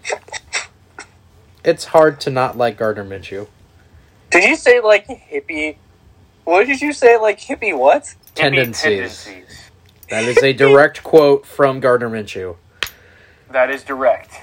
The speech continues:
Speaker 1: I love this man. <laughs>
Speaker 2: Oh, man, that's awesome.
Speaker 1: Get him on the Colts now.
Speaker 3: <laughs>
Speaker 1: All right. Number three!
Speaker 3: Number three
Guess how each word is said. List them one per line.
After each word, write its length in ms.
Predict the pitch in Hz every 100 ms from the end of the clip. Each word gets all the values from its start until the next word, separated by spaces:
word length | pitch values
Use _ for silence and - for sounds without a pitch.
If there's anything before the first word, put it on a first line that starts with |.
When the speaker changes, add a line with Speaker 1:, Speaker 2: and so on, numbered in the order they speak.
| - _ 117
Speaker 1:
I 220 | 131 143
love 320 | 135 127 107
this 200 | 113 -
man. 380 | 110 95 95 104 -
<laughs> 20 | - - - _ _ _ _ _ -
Speaker 2:
Oh, 140 | 113 104
man, 240 | 101 98
that's 200 | 131 143
awesome. 220 | 107 90 175
Speaker 1:
Get 100 | 185
him 140 | 180
on 140 | 175
the 60 | 151
Colts 460 | 143 151 135 - 107
now. 400 | 107 104 92 95 120 - _ _ _ _ _ _ _ _ _ _ -
Speaker 3:
<laughs> 40 |
Speaker 1:
All 280 | - - 135 - _ _ _ _ _ _ _ _ _ _ _ 110
right. 460 | 110 113 107 98 _ - -
Number 500 | - 320 294 277 240
three! 840 | 214 - 214 220 202 185 143 113 104 _ - - - _ _ _ _ _ _ _
Speaker 3:
Number 340 | 156 185 180 147
three 680 | - 151 185 160 127 131